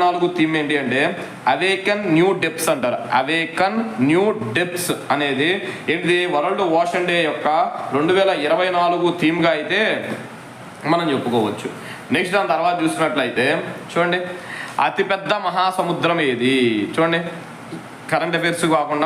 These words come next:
మనం జాగ్రఫీ పరంగా చూస్తే అతిపెద్ద మహాసముద్రం ఏది, లార్జెస్ట్ ఓషన్ ఏది అని అడిగితే పసిఫిక్ మహాసముద్రం. అతి చిన్న మహాసముద్రం ఏది అంటే ఆర్కిటిక్ మహాసముద్రం అంటారు. ఓకే,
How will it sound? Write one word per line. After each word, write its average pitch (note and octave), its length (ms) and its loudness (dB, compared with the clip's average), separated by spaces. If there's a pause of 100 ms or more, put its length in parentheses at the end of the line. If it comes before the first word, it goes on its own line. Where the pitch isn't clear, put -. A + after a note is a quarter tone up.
మనం D#3 200 2
జాగ్రఫీ D3+ 400 0
పరంగా C#3+ 260 0
చూస్తే C3 260 0 (440)
అతిపెద్ద E3+ 460 -2 (180)
మహాసముద్రం E3 680 0 (100)
ఏది, C#3 240 2 (240)
లార్జెస్ట్ D3 580 0 (520)
ఓషన్ F3+ 300 0 (120)
ఏది D#3 200 2
అని D3 120 0
అడిగితే C3 300 0 (420)
పసిఫిక్ F3+ 520 0
మహాసముద్రం. A2+ 760 0 (460)
అతి F3+ 240 0
చిన్న G3 160 2 (120)
మహాసముద్రం F3 720 2
ఏది D#3+ 220 2
అంటే C3 220 0 (480)
ఆర్కిటిక్ E3+ 600 0
మహాసముద్రం B2+ 760 0 (100)
అంటారు. - 280 -4 (480)
ఓకే, D#3 160 2